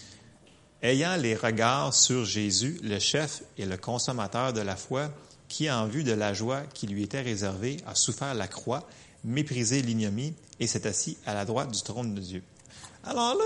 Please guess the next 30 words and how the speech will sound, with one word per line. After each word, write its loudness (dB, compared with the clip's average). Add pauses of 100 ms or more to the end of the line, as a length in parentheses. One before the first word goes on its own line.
ici, 8
dans 4
ce -4
passage-là, 2
oup, -6 (480)
on 4
voit 2
pas 4
mal 0
ce 0
qu'on 0
a 0
vu -2
dans 0
les 0
autres -2
versets. -2 (720)
Premièrement, -2
rejeter 2
tout -4
fardeau. -2 (1080)
L'autre, 4 (140)
ça -2
dit, -2 (200)
ayant -4
les -2
regards -2
sur 2
Jésus. -2 (800)
Donc, -2